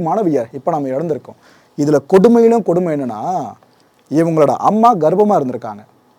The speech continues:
அவங்களும் சேர்த்து கொல்லப்பட்டிருக்காங்க. ஒரு குடும்பத்துல இப்ப மூன்று உயிர்கள் பறி போயிருக்குங்க. சரி, இதை விடுங்க. இன்னொரு கொடுமை என்னன்னு பாத்தீங்கன்னா, தெற்கு காசா பகுதியில ஒரு கர்ப்பிணி சிவனேன்னு போயிட்டு இருந்தவங்க,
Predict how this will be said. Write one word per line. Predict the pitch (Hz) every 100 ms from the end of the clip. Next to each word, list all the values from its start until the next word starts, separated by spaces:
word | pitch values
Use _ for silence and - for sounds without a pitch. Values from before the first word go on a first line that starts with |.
| _ 139
அவங்களும் | 165 214 226 220
சேர்த்து | 214 220 160
கொல்லப்பட்டிருக்காங்க. | 147 139 117 113 113 110 - 143
ஒரு | 147
குடும்பத்துல | 175 202 202 170 180 208 -
இப்ப | - 135 135
மூன்று | 233 208 156
உயிர்கள் | 185 185 156
பறி | 139 143
போயிருக்குங்க. | 131 117 113 113 _ _ _ _ _ -
சரி, | 143 143
இதை | 180
விடுங்க. | 165 135 113 - _ _ -
இன்னொரு | 220 247 -
கொடுமை | 196 220 214
என்னன்னு | 180 165
பாத்தீங்கன்னா, | 151 139 135 123 - _ _
தெற்கு | 190 214 294 170
காசா | 156 147 131
பகுதியில | 135 147 123 110 _ _ -
ஒரு | 135 127 117 165
கர்ப்பிணி | 190 196 190 135 _ _ _ - -
சிவனேன்னு | 185 214 220 240 -
போயிட்டு | 175 175
இருந்தவங்க, | 151 143 127